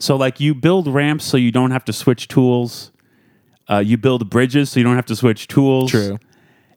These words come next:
Speaker 1: You try to, e-, everything about the game is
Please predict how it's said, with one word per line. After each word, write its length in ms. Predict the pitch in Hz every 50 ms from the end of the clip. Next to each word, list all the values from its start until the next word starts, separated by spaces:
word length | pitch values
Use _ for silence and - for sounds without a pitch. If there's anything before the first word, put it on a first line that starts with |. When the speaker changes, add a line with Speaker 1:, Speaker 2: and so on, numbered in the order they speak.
| _ _ _ _
Speaker 1:
You 760 | - 117 110 117 123 127 123 123 120 117 117 117 117 113 - _ _ _ _ _ _ _ _ _ _
try 400 | - - - 139 139 135 139 147
to, 80 | 139
e-, 360 | 135 131 127 95 135 147 160 -
everything 360 | 156 170 190 185 - 196 170
about 220 | 147 156 151 147
the 60 | -
game 360 | 135 143 139 139 143 143 131 -
is 340 | - 127 127 117 - -